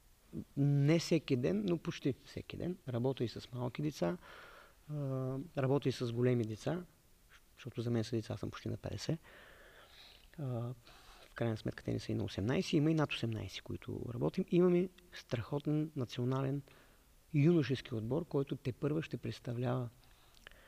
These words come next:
а, българския трибагреник на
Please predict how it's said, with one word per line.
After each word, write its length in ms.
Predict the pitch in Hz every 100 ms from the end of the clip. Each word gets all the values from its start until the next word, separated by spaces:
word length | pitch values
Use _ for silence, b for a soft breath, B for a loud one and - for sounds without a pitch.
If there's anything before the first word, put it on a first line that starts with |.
| B B B
а, 380 | 123 107 110 98 123 - - - - - - - - - -
българския 480 | 117 127 131 120 120
трибагреник 840 | - 110 104 110 131 165 185 - -
на 300 | 123 139